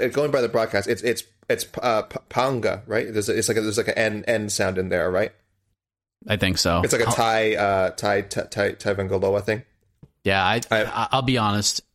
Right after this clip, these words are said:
Speaker 2: The Royal Rumble is on, so I kinda have the
Speaker 1: <laughs>
Speaker 2: volume of the Royal Rumble on a little higher. No disrespect to the broadcasters, um,
Speaker 1: Right.
Speaker 2: but I, I was watching more of the U F C, but I wanted to know what was happening with the Rum-, well, not the Rumble, Elimination Chamber.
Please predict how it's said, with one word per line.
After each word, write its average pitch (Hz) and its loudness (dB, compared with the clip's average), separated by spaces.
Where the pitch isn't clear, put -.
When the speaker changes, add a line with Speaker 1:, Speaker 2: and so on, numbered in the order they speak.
Speaker 2:
The 110 -4
Royal 113 2
Rumble 107 2
is 107 0
on, 117 2
so - -2
I 160 4
kinda 107 2
have 101 2
the 101 0
Speaker 1:
<laughs> - 0
Speaker 2:
volume 101 2
of 95 -4
the 101 -2
Royal 98 2
Rumble 98 0
on 104 2
a 98 -2
little 110 -2
higher. 117 2
No 117 2
disrespect 127 -2
to 131 0
the 127 0
broadcasters, 98 0
um, 104 2
Speaker 1:
Right. 92 0
Speaker 2:
but 104 0
I, 104 -2
I 127 2
was 127 0
watching 135 0
more 143 2
of 139 -4
the 143 2
U 143 2
F 139 -4
C, 151 0
but 120 0
I 110 2
wanted 107 0
to 104 -6
know 107 2
what 113 2
was 104 -2
happening 113 -2
with 104 -14
the 107 -4
Rum-, 101 0
well, 110 -2
not 117 2
the 104 -2
Rumble, 95 0
Elimination 113 0
Chamber. 127 0